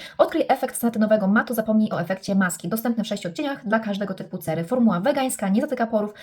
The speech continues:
testowana dermatologicznie, odpowiednia również dla skóry wrażliwej. Ja się tutaj przyznaję bez bicia, że,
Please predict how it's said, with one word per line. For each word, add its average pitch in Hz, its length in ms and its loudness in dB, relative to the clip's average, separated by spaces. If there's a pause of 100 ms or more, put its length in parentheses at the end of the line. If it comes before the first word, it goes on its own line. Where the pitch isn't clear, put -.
(140)
testowana 226 340 4
dermatologicznie, 202 720 0
odpowiednia 214 420 0
również 208 180 -2
dla 196 100 -6
skóry 214 240 0
wrażliwej. 226 460 -2
Ja 254 240 0
się 285 140 -8
tutaj 233 220 -4
przyznaję 226 480 0
bez 190 220 -6
bicia, 247 340 -2 (440)
że, 226 420 4